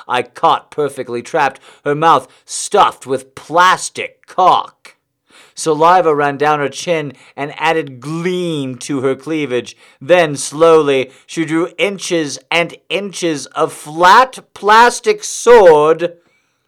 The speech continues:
from her mouth, its head slipping past her lips,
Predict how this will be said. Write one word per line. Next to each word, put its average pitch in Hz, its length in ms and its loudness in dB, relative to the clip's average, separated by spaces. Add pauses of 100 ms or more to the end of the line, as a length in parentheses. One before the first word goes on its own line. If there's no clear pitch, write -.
(240)
from 101 240 -12
her 87 120 -16
mouth, 85 680 -12 (640)
its 104 180 -14
head 127 240 -4
slipping 110 480 -10
past 104 400 -6
her 104 100 -6
lips, 98 400 -8